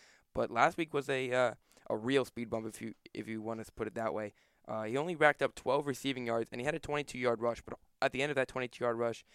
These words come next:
he was not protecting the ball, and it got, uh, stripped out. So, you know, not a, not a good f-, performance, and especially now that they're down to their backup Q B, uh, 'cause Cam Newton is done for the rest of the year, as I think they are resting his shoulder that he's been playing with injured all year.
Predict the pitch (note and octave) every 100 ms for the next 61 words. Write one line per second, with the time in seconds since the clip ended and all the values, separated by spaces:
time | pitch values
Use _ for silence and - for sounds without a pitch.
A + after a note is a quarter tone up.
0 | - - - A2+ C3 B2 B2+ C3 B2+ B2
1 | G#2+ A2+ A2+ A2+ A2 A#2 A2+ - - G2+
2 | G#2 G#2 - A2+ A#2 A2+ - _ _ -
3 | _ - A2+ A#2 A2+ - _ _ - _
4 | _ - A#2 A2+ A#2 C3 B2+ G2 - A#2+
5 | B2+ B2+ B2+ A2 _ - B2 - A2+ A2
6 | A#2+ A#2 A2 - A2+ A2 C#3+ D3 C3 B2+
7 | B2+ A#2 A2 A2+ A#2 A2+ A2+ G#2+ - A2+
8 | C3 A#2+ - A#2 A2 A2+ A2 - _ _
9 | _ - A2+ A2 - G#2+ B2 B2 B2 A2+
10 | A2+ A2+ B2+ C3 A#2+ A2 A2+ - G#2+ G#2
11 | G#2 - G#2+ A2 A#2+ A#2 G#2+ G#2 A2+ A2
12 | A2 G#2+ - A2 G#2+ G2 G#2 G2+ G#2 G#2
13 | G2+ G2+ G#2 A2 G#2 G2+ G#2 G#2+ A2 A2